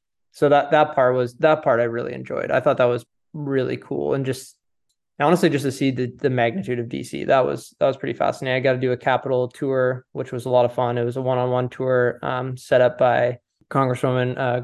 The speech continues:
Glucencan Perez's office, and the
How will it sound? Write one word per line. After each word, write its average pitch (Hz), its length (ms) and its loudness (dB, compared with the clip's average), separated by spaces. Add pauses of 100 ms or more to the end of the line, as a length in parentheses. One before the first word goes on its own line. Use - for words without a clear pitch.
Glucencan 127 440 -4
Perez's 131 840 2
office, 135 600 2 (640)
and 117 580 0 (300)
the 123 640 4